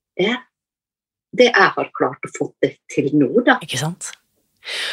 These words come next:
Speaker 2: Fordi,
Speaker 1: Så da
Speaker 2: ikke sant, så du egentlig, du er så rask på den restarten at du nesten ikke registrerer at det er en restart engang.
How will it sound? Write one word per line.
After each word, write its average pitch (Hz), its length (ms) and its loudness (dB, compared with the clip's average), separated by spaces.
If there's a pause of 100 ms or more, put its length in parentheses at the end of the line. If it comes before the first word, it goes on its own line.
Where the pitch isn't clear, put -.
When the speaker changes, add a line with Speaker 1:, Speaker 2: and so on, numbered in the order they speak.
(280)
Speaker 2:
Fordi, 262 460 4
Speaker 1:
Så 285 220 0
da 359 140 4 (360)
Speaker 2:
ikke 277 120 0
sant, 247 160 4
så 262 100 -2
du 226 60 4
egentlig, 208 420 4 (240)
du 254 120 4
er 240 120 8
så 254 200 6
rask - 440 2
på 226 120 4
den 220 160 6
restarten 165 580 4
at 226 100 2
du 233 60 2
nesten 220 280 2
ikke 175 180 6
registrerer 151 560 2
at - 80 -6
det 180 100 4
er 135 140 2
en 151 120 0
restart 123 400 -2
engang. 190 260 -4